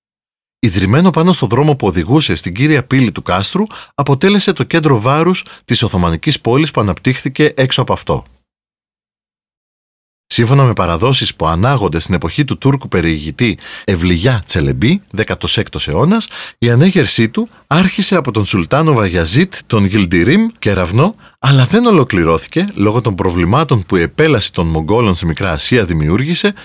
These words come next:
στα εσωτερικά του κράτους του. Σύμφωνα με την κτητορική επιγραφή που υπάρχει πάνω από την κεντρική είσοδο, την ανέγερσή του τεμένους παρήγγειλε ο Σουλτάνος Μεχμέτ, γιος του Βαγιαζίτ.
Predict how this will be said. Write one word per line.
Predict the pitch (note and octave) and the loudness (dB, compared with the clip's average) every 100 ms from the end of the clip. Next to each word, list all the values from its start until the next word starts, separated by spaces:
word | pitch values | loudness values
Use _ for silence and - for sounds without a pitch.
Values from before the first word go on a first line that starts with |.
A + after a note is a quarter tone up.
| - | -4
στα | - | 0
εσωτερικά | F#3 D3 A2 - C3+ | 2 2 0 0 -2
του | C3 | -4
κράτους | - F2 - - | -2 -4 -4 -12
του. | - - _ _ _ _ _ _ _ _ _ _ _ _ _ _ _ _ _ _ | -14 -20 _ _ _ _ _ _ _ _ _ _ _ _ _ _ _ _ _ _
Σύμφωνα | - B2 B2 C#3+ | -2 0 2 4
με | A#2 | 2
την | - F#2 F2+ | 0 0 0
κτητορική | - - F#2+ F#2 E2+ - E3 | -2 -4 0 0 -2 0 0
επιγραφή | C3+ F2+ E2+ C3 | 2 0 0 -2
που | A2+ | 0
υπάρχει | F2+ A#2+ B2 G#2 - | 0 0 -2 -2 -4
πάνω | - A#2+ | 0 0
από | F#2 | -2
την | E2 | -2
κεντρική | D#2+ D2+ - A#2+ F#2+ | -4 -2 -4 -2 0
είσοδο, | E2+ B2 F#3 A3 - - - | 0 0 0 -2 -10 -16 -8
την | B2 B2 | -2 2
ανέγερσή | B2+ F#3 E3+ - C#3 | 4 4 2 0 -2
του | C#3 - | -2 -4
τεμένους | F2+ F#2 C#3+ G#3 A3 - - | 0 2 4 2 0 -8 -8
παρήγγειλε | - E3 G3+ G#3 G3 | 0 2 2 2 2
ο | |
Σουλτάνος | C3+ A2 D3 E3 B2 | 2 0 2 2 2
Μεχμέτ, | F#2+ A#2 D3+ G3 - - _ | 0 0 0 0 -10 -20 _
γιος | G2+ D3+ A3+ - | 0 2 2 0
του | F3+ | 0
Βαγιαζίτ. | D#3+ C3+ A2+ G2 C2+ | 2 2 2 0 -2